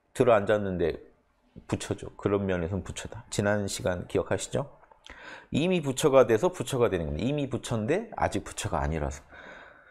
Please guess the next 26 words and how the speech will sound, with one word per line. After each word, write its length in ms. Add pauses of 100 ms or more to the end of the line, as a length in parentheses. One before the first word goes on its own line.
(580)
자, 180
그래서 220
이미 280
부처의 1040
경지에 340
올라서서 840 (320)
환영과 600
같은 380
자비와 500
지혜를 320
써서 240
이미 320
부처니까 560
부처의 400
눈에는 440 (280)
육바라밀, 640
자비와 460
지혜는 340
육바라밀인데요. 920
육바라밀을 600
아무리 340
닦아도 440
그게 160
환영과 480
같다는 420
건요. 300